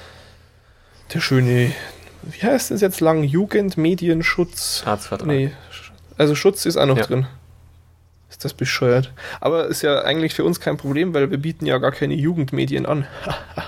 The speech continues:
Speaker 2: Mhm.
Speaker 1: Oh Mann, echt. Also es ist schon, ist schon viel Kacke irgendwie unterwegs zurzeit so.
Speaker 2: Mhm.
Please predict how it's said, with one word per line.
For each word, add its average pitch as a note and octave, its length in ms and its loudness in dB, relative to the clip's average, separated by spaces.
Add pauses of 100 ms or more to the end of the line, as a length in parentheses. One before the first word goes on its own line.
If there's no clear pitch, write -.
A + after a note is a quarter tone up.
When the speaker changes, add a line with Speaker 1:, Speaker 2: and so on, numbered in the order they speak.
(300)
Speaker 2:
Mhm. B2 100 2 (840)
Speaker 1:
Oh D3+ 180 2
Mann, D3+ 300 2
echt. - 300 -4 (1200)
Also B2 160 -4
es C#3+ 80 0
ist E3+ 80 -4
schon, F#3 360 2
ist F#3+ 100 -4
schon G3+ 340 2
viel G#3+ 280 -2
Kacke - 340 -4
irgendwie C3 340 0
unterwegs C#3+ 520 -2
zurzeit C#3 420 -2
so. C#3+ 260 -2
Speaker 2:
Mhm. A#2+ 560 -6